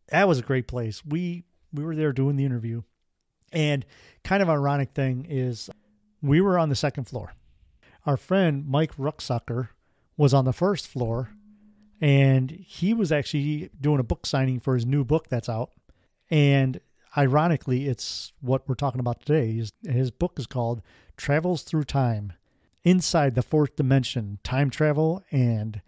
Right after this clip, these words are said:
Stacked Time Theory. Now, I didn't get a chance to read it yet. It's next on the list. I, I'm finishing up a book that I'm reading now.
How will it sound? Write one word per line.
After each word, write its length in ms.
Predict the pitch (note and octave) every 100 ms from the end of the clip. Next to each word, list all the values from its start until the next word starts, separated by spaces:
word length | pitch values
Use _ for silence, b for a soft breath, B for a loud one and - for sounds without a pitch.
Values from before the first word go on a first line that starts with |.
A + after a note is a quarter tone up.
| _ _ _ _ _ _
Stacked 640 | - - - C#3+ C#3+ - -
Time 360 | - C3 C3 A#2+
Theory. 560 | - C3 A2+ A2+ - _ _ _ _ _
Now, 400 | C#3+ C#3+ C#3 B2+ - -
I 60 | -
didn't 160 | F#3 F3+
get 80 |
a 120 | D#3+ D#3
chance 180 | D3+ -
to 60 |
read 180 | B2+ B2
it 140 | B2+
yet. 180 | B2+ A#2 - _ _ _
It's 480 | D#3 C3+ C3 - -
next 320 | C3+ C3+ -
on 120 | D#3+
the 60 | D#3+
list. 360 | D3 C#3 - G#2+
I, 100 | G2+ - _ -
I'm 160 | A#2+ G#2 _
finishing 380 | - C#3 C#3+ C#3+
up 160 | C3+ -
a 40 |
book 200 | A#2 C3+
that 120 | C3+
I'm 120 | B2 A#2+
reading 200 | A#2+ A2+
now. 280 | B2 A#2